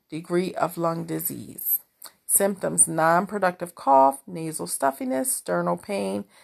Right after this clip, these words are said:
nausea and vomiting, headache, sore throat, and hypoventilation. Oxygen therapy over fifty percent or greater, um,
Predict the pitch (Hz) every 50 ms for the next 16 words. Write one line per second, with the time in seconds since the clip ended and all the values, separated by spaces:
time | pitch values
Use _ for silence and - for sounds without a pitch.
0 | _ _ _ _ 196 196 196 214 226 247 262 262 247 - 269 262 247 233 208 202
1 | 196 214 226 226 240 240 233 233 - 120 123 247 247 254 247 _ _ _ _ _
2 | _ _ _ _ _ _ _ _ - - 220 220 233 233 233 233 226 - _ _
3 | _ - - - - 202 190 185 - - 202 202 196 190 196 - 185 185 180 185
4 | 185 185 - 180 175 175 170 170 175 180 - 185 185 190 190 190 220 233 - -
5 | 277 277 285 285 285 - - - - - - _ _ - - 226 226 - - 254
6 | 247 285 285 277 262 - 254 233 220 220 - 220 214 - 202 196 196 180 185 -
7 | - 208 208 - 226 220 - 226 - - 214 208 202 202 196 196 - 185 185 180
8 | 180 180 180 180 185 180 - _ _ _ _ _ _ _ _ _ _ 170 175 180
9 | 170 170 180 180 175 180 175 180